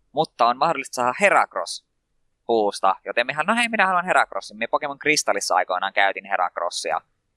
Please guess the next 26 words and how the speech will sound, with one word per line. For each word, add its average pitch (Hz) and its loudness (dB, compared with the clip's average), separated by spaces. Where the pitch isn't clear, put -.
ja 90 -4
ajattelin, 92 0
että 104 -4
voisin 104 0
Silverissäkin 98 -4
käyttää. 92 0
Ja 143 4
katsoin, 160 0
että 117 2
okei, 180 2
tuolta 143 2
routelta 143 2
headbuttaamalla 110 2
saa 92 2
Heracrossin. 123 0
Käytin 139 2
jonkun 113 -16
tunnin 151 -6
siellä, 113 0
ei 120 6
näy 120 2
Heracrossia, 113 0
rupesin 113 -2
vähän 113 -6
tutkimaan 110 -4
tarkemmin, 120 0